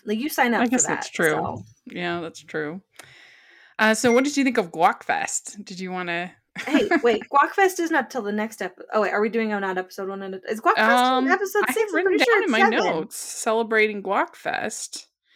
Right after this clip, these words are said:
Speaker 2: His mom is here. The, the,
Speaker 1: Hmm.
Speaker 2: the, the little boy has guacamole, lemonade, guacamole. <laughs>
Speaker 1: I, I swear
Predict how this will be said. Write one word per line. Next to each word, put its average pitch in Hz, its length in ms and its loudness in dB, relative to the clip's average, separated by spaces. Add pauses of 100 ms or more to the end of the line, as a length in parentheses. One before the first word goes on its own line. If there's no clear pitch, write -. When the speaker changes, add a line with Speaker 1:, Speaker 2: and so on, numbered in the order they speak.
(240)
Speaker 2:
His 208 140 -4
mom 208 300 4
is 214 120 -2
here. 196 840 -2 (540)
The, 208 120 -8 (160)
the, 202 360 4
Speaker 1:
Hmm. - 60 -10
Speaker 2:
the, 196 240 -6 (220)
the 196 220 -4 (100)
little 190 160 -6
boy 196 400 4
has 185 320 -4 (100)
guacamole, 190 1300 0
lemonade, 208 680 -4 (100)
guacamole. 220 600 -2
<laughs> - 1300 -20
Speaker 1:
I, 302 180 -2
I - 80 -4
swear - 440 0